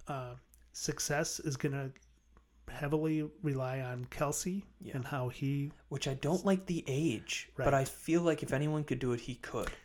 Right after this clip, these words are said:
Speaker 1: For sure. Um, but I think that's who, and I also, you know what, honestly, I s-, I see a different Mahomes play when he's at home versus on the road. When
Speaker 2: Yeah.
Speaker 1: he's at home, he's lights out. You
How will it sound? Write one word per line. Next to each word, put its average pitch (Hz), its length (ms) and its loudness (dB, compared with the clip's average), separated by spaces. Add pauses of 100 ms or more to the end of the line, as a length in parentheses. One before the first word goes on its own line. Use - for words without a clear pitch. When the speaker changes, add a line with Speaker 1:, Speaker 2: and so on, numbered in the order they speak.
(380)
Speaker 1:
For 143 160 0
sure. - 340 0 (260)
Um, 120 440 -4 (120)
but 156 100 0
I 135 60 2
think 160 200 6
that's 151 260 2
who, 170 120 6
and 160 160 6
I 143 120 2
also, 226 280 2
you 180 160 4
know 180 80 4
what, 185 240 2
honestly, 165 440 2
I 131 60 2
s-, - 280 -6 (680)
I 131 80 0
see 202 260 2
a 170 60 4
different 143 340 -2
Mahomes 147 500 -2
play 135 280 -2
when 135 120 0
he's 131 220 0
at 127 140 0
home 143 340 -2
versus 131 340 -2
on 120 140 -6
the 120 100 -4
road. 120 360 -8
When 143 120 0
Speaker 2:
Yeah. - 60 2
Speaker 1:
he's 202 140 8
at 214 120 10
home, 165 320 4
he's 131 220 2
lights 127 300 -2
out. 127 300 -2 (200)
You 143 80 -4